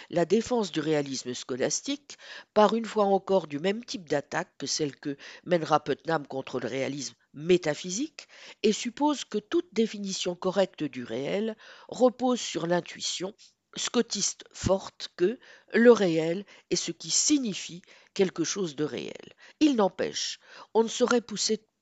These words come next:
beaucoup plus loin le parallèle entre la version réaliste sémiotique peircienne et le réalisme naturel,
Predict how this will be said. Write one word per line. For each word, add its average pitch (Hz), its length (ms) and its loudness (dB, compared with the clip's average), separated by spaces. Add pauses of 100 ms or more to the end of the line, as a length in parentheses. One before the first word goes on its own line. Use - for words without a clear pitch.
(220)
beaucoup 226 280 0
plus 185 200 -6
loin 185 300 0
le 160 120 0
parallèle 170 680 -2 (400)
entre 220 320 4
la 170 160 4
version 165 480 -2
réaliste 156 720 0
sémiotique 143 680 -4
peircienne 185 640 -4 (380)
et 254 200 6
le 214 100 8
réalisme 170 640 2
naturel, 175 640 2